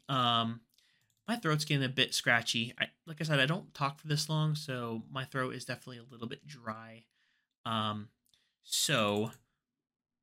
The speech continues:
that's how we're gonna do it. We're gonna see you in the next episode. Make sure you stay tuned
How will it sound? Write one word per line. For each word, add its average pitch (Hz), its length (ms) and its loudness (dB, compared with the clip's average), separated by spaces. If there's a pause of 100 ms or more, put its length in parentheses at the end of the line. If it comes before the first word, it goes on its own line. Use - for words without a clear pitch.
(200)
that's 127 160 -10
how 131 200 -2
we're 135 180 -2
gonna 135 180 -4
do 127 260 -6
it. 120 160 -10 (460)
We're 135 80 -6
gonna 131 160 -4
see - 180 0
you 156 520 4
in 143 100 -6
the 131 80 -6
next 131 260 -2
episode. 113 540 -6
Make 156 180 -2
sure 208 300 2
you 170 140 0
stay 151 240 0
tuned 110 420 -4